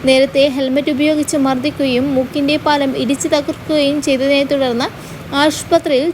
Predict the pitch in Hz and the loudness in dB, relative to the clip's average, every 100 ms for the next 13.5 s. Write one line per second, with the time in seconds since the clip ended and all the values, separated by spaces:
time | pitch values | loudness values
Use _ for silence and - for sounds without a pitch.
0 | - 262 285 285 233 254 254 254 247 220 | -2 -2 0 0 0 2 2 2 0 0
1 | 214 226 208 285 - - - - - - | 0 0 0 -2 -4 -14 -14 -14 -14 0
2 | 330 349 403 - 392 392 370 359 349 294 | 2 4 2 2 0 0 0 0 0 0
3 | 277 277 320 330 269 269 302 320 302 277 | 0 0 0 2 0 0 -2 -2 0 0
4 | 285 - 226 208 226 359 - - 262 254 | 0 -2 0 0 0 -4 -10 -4 0 2
5 | 254 269 240 226 220 208 208 320 - - | 2 0 -2 -2 0 0 0 -2 -4 -16
6 | - - - - - - - - - 269 | -18 -16 -16 -16 -16 -14 -14 -14 -10 -10
7 | 285 - 302 277 302 294 311 285 269 294 | -8 -4 -2 -2 -2 -2 -4 -4 -2 0
8 | 311 311 302 302 302 302 294 285 294 294 | 0 0 0 0 0 0 0 0 0 0
9 | 285 285 311 294 247 302 294 254 302 339 | 0 -2 -2 -4 -2 0 0 0 -2 -2
10 | 285 262 254 - 247 240 254 247 214 202 | -2 -4 -6 -10 -6 -4 -2 2 2 2
11 | 302 - - - - 285 302 302 294 262 | -2 -4 -14 -14 -2 0 2 2 0 2
12 | 254 285 277 339 330 294 294 285 269 - | 0 0 0 0 2 2 2 2 0 -2
13 | 254 262 254 254 254 | 0 0 0 0 -2